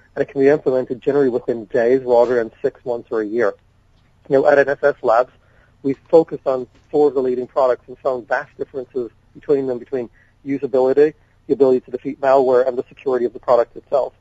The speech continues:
So I think when you're looking at these devices, price and market share is by no means predictors of value. That's one area where banks need to test the software, and by doing that, they'll save themselves a lot of money because the most expensive is definitely not the best,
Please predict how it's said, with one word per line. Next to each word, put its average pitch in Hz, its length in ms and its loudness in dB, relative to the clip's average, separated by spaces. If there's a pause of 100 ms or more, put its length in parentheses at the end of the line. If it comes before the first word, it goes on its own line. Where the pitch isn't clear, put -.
(500)
So 139 360 4
I 156 100 -6
think 160 260 -4
when 151 100 0
you're 143 180 2
looking 151 480 -2
at 127 320 2 (640)
these 143 220 -2
devices, 143 580 0 (120)
price 147 320 0 (120)
and 135 100 -6
market 143 380 0
share 117 300 -2
is 113 80 -4
by 123 160 0
no 131 320 0
means 131 220 -4 (100)
predictors 127 340 -6
of 113 100 -6
value. 120 420 2 (340)
That's 135 200 -2
one 135 140 2
area 131 260 2
where 120 260 0 (220)
banks 131 300 -2
need 123 140 -6
to - 80 -20
test - 340 -2
the - 140 -6
software, 120 540 2 (360)
and 131 120 -2
by 127 120 4
doing 143 300 4
that, 123 180 2
they'll 131 140 -2
save 127 180 0
themselves 120 360 2
a 113 40 -2
lot 110 260 4
of 135 100 4
money 123 300 -2
because 123 380 0
the 123 80 -6
most 123 240 -2
expensive 127 540 -4 (180)
is - 120 -10
definitely 143 360 -2
not 120 180 0
the 143 60 -12
best, 117 280 -2